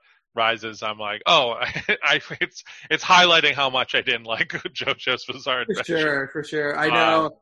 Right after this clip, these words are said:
Speaker 2: It's funny 'cause
Speaker 1: and Blo-, and Iron, uh, Blooded Orphans. That
Speaker 2: Iron
Speaker 1: was
Speaker 2: Blooded Orphans are, yeah, are, oh, that's for sure the bottom of the list.
Speaker 1: Which is, which I think is funny because as I keep have mentioned, uh, referenced since those episodes,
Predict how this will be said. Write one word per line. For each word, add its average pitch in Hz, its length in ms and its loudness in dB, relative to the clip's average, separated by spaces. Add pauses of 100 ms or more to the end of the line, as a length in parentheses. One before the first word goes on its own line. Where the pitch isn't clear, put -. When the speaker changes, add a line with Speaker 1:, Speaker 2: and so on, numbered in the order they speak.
Speaker 2:
It's 170 180 -10
funny 208 300 -2
'cause 156 320 -10 (440)
Speaker 1:
and 170 140 2
Blo-, 165 180 6
and 190 220 6
Iron, 151 400 6 (100)
uh, 110 560 2
Blooded 113 240 -2
Orphans. 101 500 -8
That 185 80 0
Speaker 2:
Iron 196 180 0
Speaker 1:
was 202 80 -2
Speaker 2:
Blooded 185 140 0
Orphans 165 300 -4
are, 156 140 0
yeah, 160 260 2
are, 170 240 0
oh, 156 160 -6
that's 170 320 -4 (140)
for 156 140 -6
sure 147 260 -4
the 139 120 -8
bottom 127 280 -8
of 123 80 -8
the 117 60 -12
list. 117 360 -12
Speaker 1:
Which 233 240 2
is, 294 160 0 (120)
which 190 240 0
I 208 80 6
think 220 180 -2
is 214 140 -4
funny 220 360 2
because 131 600 -2
as 123 580 2
I 127 80 -2
keep 127 300 -6
have 123 160 -4
mentioned, 127 420 -4
uh, 120 240 2
referenced 131 400 -2
since 127 220 -8
those 117 160 -8
episodes, 135 560 -4